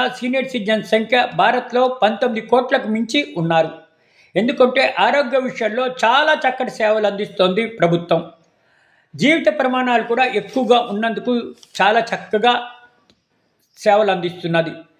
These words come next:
అయితే సమస్యల వల్ల సీనియర్ సిటిజన్స్‌కు శాంతి లేకుండా పోయింది. మెడికల్ ఫెసిలిటీస్ ఎక్కువగా ఉన్నందుకు సోషల్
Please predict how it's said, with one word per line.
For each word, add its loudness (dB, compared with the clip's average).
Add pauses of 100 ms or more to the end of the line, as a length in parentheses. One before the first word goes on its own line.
(360)
అయితే 2
సమస్యల 0
వల్ల 4
సీనియర్ -4
సిటిజన్స్‌కు -6
శాంతి 0
లేకుండా 0
పోయింది. -6 (760)
మెడికల్ 2
ఫెసిలిటీస్ -6 (140)
ఎక్కువగా 0
ఉన్నందుకు -2 (680)
సోషల్ 4